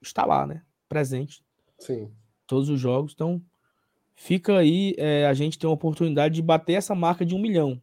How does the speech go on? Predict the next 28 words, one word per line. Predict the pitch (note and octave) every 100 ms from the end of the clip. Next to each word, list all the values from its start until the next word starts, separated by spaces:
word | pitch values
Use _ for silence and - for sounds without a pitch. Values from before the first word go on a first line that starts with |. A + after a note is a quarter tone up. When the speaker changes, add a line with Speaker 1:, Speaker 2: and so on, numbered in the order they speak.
| _
Speaker 1:
né? | D3 F3 _ _
Faltam | - D#3 G3 G#3 G3
ainda. | F#3 F#3 F#3+ _ _ _ _ _ _ _ _ _
Agora | F#3 B3+ E4+
sim, | D4
é, | F#3 -
é, | -
voltando, | D#3+ G#3 B3+ _ F#3 E3 C#3+ C#3+ _ _ _
parece | F3 G#3 -
que | G#3+
só | A3 F#3+
tô | G3+
sendo | F#3+ G3
repetitivo. | F#3+ A3 - F3+ B2 A2+ _ _ _ _ _ _ _
É | -
o | D3+
espiral | E3+ - F#3 D#3+ E3+
positivo | F#3 A#3 - F3+ F3 G#3+
que | B3
chama | - - E3+ G3
coisas | E3+ D#3+ E3+
positivas. | G3+ B3+ - D3+ G#2+ _ _ _ _ _ _ _ _ _ _ _ _ _
O |
Speaker 2:
É. | B2
Speaker 1:
Fortaleza | D#3 D3+ D#3 G#3 G#3
emendando | G#3+ G#3+ F#3 E3+ D#3+
vitórias, | D3+ E3+ C#3+ C#3 B2 A#2
emendando | C3+ C#3 C3+ D3+ D#3